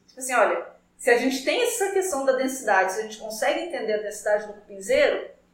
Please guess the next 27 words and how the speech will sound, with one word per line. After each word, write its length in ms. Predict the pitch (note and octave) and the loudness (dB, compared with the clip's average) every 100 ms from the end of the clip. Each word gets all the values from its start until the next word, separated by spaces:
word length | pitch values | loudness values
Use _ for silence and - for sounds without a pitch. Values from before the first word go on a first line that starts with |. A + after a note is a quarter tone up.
| _ _ _ _ _ _ _ | _ _ _ _ _ _ _
como 240 | D#4 - | 4 4
que 80 | - | 2
naquele 340 | F4 E4+ F4 F#4 | 0 2 2 4
momento 400 | F#4 C4 B3 - | 2 0 -6 -6
que 60 | |
você 80 | C4 | -2
vai 140 | A#3+ A#3+ | 0 0
ter 60 | |
uma, 220 | C#4+ D4+ - | 0 -2 -2
e 60 | |
assim, 340 | D#4+ B3+ G#3 - | -6 -4 -8 -4
é 80 | G#3+ | -4
uma, 520 | A3+ D4 E4+ - - | 0 0 0 -2 -6
uma 100 | G#3+ | -6
mudança 640 | A3+ A3 B3+ F4 - D4 | -4 2 4 4 0 -4
na, 300 | A#3 G#3+ G3+ | -2 -2 -2
na 100 | G3+ | -2
densidade 500 | G3+ G3+ - A3 D4 | -2 -4 0 2 2
realmente 320 | D#4 D4+ B3+ C4+ | 2 0 -2 -4
abrupta, 520 | B3+ A3 D4 - A4+ A#4 | -2 0 0 0 0 0
que 60 | - | -2
vai 100 | G#3 | -6
ser 140 | G#3 | -4
numa 160 | A3+ C#4 | -2 -2
noite 360 | C4 G#3+ F#3+ - | 0 2 2 -2
aquela 260 | - G3+ | -4 -2
revoada, 680 | D#4 C#4 G#3 F3 E3+ - A4 | 0 0 0 0 -2 -4 -6